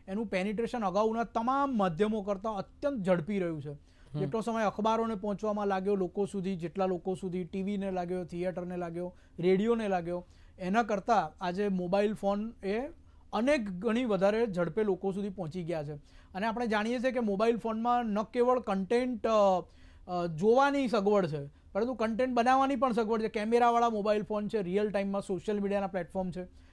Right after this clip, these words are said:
Speaker 1: આજે જેમ કે હું કહું કે આ વર્ટિકલ્સ જે છે એમાં સોશિયલ મીડિયાનો પણ, અ, સમાવેશ થાય છે. અને મારા ખ્યાલથી જે, અ, YouTube-ના જે, અ, અ, જે ભારતીય જ છે, એમનું પણ નીલ મોહન, I think, એમનું પણ આમાં એક સેશન, અ, સમાવિષ્ટ છે. મેં એનું શિડ્યુલ જોયું તો વેવ્સમાં.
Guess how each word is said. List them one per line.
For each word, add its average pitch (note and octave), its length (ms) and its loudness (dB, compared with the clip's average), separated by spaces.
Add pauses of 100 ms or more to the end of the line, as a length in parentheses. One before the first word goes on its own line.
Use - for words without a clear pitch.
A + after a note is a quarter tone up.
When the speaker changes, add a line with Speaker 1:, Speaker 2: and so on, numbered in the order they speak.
(100)
Speaker 1:
આજે F#3+ 180 0
જેમ A3 200 0
કે A#3 80 2
હું A#3 100 2
કહું A#3+ 120 -2
કે A#3+ 100 0
આ G3 180 -4
વર્ટિકલ્સ F#3 580 0
જે A3 180 2
છે A#3 120 -2
એમાં A3+ 180 -2
સોશિયલ G#3+ 360 -2
મીડિયાનો A#3+ 420 2
પણ, A#3 260 -2 (360)
અ, F3+ 160 -2
સમાવેશ G#3+ 500 2
થાય F3+ 160 0
છે. E3 60 -4
અને F3+ 100 -6
મારા F#3 200 0
ખ્યાલથી G#3 320 -2
જે, G3+ 220 0 (420)
અ, F3 100 -6
YouTube-ના B3 640 2
જે, A3+ 260 4
અ, - 20 0
અ, F#3 800 -2 (400)
જે F3+ 120 -4
ભારતીય F#3+ 500 4
જ - 20 2
છે, D#3+ 260 -4 (500)
એમનું G#3 280 2
પણ B3+ 120 4
નીલ B3 220 2
મોહન, F#3+ 400 0 (160)
I D#3+ 40 -6
think, D3 220 -12 (400)
એમનું G#3 280 0
પણ B3 160 4
આમાં A3 180 0
એક - 100 -6
સેશન, F#3+ 440 -2
અ, E3+ 480 -10
સમાવિષ્ટ G3 400 0
છે. A3+ 120 -2
મેં C4 120 -2
એનું G#3 140 -2
શિડ્યુલ G3 420 -2
જોયું F3+ 240 0
તો F#3 120 -2
વેવ્સમાં. E3 480 -4